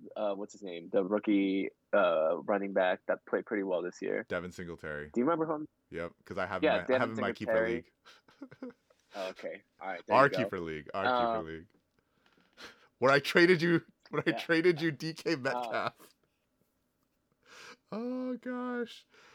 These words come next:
Speaker 1: Yeah, thank you for that, by the way.
Speaker 2: Oh,
Speaker 1: I'm
Speaker 2: yes.
Speaker 1: keeping D K
Speaker 2: For all
Speaker 1: Metcalf.
Speaker 2: of, for all
Speaker 1: Um, great
Speaker 2: podcasters, for all podcast listeners, this past fantasy league, um, I had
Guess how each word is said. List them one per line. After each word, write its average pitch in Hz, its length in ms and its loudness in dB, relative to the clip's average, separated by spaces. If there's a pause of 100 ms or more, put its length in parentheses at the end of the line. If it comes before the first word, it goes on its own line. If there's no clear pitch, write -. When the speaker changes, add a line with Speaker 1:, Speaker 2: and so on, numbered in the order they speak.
(100)
Speaker 1:
Yeah, 185 260 4
thank 226 180 2
you 277 60 -4
for 180 160 -4
that, 131 160 2
by 120 140 0
the 113 80 -8
way. 110 260 -6 (180)
Speaker 2:
Oh, 117 200 8
Speaker 1:
I'm 113 60 4
Speaker 2:
yes. 127 180 6
Speaker 1:
keeping 165 220 -10
D 135 120 -10
K 131 220 -4
Speaker 2:
For 117 120 0
all 147 240 10
Speaker 1:
Metcalf. 170 100 8
Speaker 2:
of, - 40 -18
for - 120 4
all 170 120 8
Speaker 1:
Um, - 80 0
great 160 240 6
Speaker 2:
podcasters, 127 640 4
for 131 140 0
all 143 100 6
podcast 156 460 2
listeners, 98 540 -4
this 117 180 -4
past 147 340 0
fantasy 117 380 -2
league, 87 420 -6 (580)
um, 101 460 0
I 127 160 4
had 160 280 6